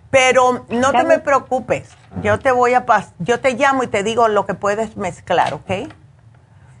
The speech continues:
Speaker 2: Ok, sí, porque, eh, eh, cuando, cuando, cuando almuer-, almuerzo y
Speaker 1: Ya.
Speaker 2: me tomo mis pastillas,
Speaker 1: Mm.
Speaker 2: eh, sí, a-, al, al rato em-, empiezo.
Speaker 1: Ándele.
Speaker 2: En las agruras.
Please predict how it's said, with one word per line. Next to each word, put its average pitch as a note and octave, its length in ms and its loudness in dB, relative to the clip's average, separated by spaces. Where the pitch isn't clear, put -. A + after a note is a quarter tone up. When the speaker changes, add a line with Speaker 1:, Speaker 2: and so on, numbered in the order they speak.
Speaker 2:
Ok, G#3+ 160 0
sí, B3 120 4
porque, C4+ 340 2
eh, F#3 280 -4
eh, A3+ 160 0
cuando, G#3+ 640 2
cuando, G#3 340 0
cuando G3+ 260 0
almuer-, G#3+ 540 0
almuerzo A3+ 800 -2
y F#3 60 -2
Speaker 1:
Ya. G3 100 0
Speaker 2:
me G3 120 -2
tomo A3+ 360 2
mis C4 200 0
pastillas, A3 800 0
Speaker 1:
Mm. F3 200 -2
Speaker 2:
eh, G#3+ 260 4
sí, C4 500 2
a-, G3 520 4
al, G3+ 160 0
al G#3 180 -2
rato C#4 460 2
em-, G3+ 220 -8
empiezo. G#3+ 640 -2
Speaker 1:
Ándele. G3 520 0
Speaker 2:
En F4+ 60 0
las G#3 140 0
agruras. G#3+ 440 4